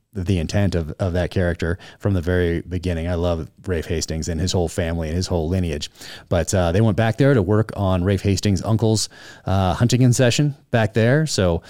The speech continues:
uh, learning how to track, helping out in the skinning shed, uh, helping clients, uh, learning from the professional hunters, really just, uh, unpaid, uh, labor, essentially.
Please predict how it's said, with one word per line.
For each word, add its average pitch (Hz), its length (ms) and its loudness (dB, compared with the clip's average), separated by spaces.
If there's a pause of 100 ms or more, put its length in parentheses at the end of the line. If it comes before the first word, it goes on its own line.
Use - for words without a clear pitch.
(240)
uh, 87 460 0
learning 101 280 2
how 107 80 2
to 101 80 2
track, 101 460 -2
helping 113 260 0
out 101 140 2
in - 40 -8
the 98 60 0
skinning 101 460 0
shed, 95 400 0 (200)
uh, 92 280 0
helping 104 240 -2
clients, 95 680 -2
uh, 98 200 2
learning 98 240 0
from 101 140 0
the 90 80 0
professional 92 520 0
hunters, 92 380 0 (360)
really 175 220 6
just, 123 320 0
uh, 110 320 2
unpaid, 120 680 2
uh, 101 280 0
labor, 98 560 -2 (160)
essentially. 95 600 0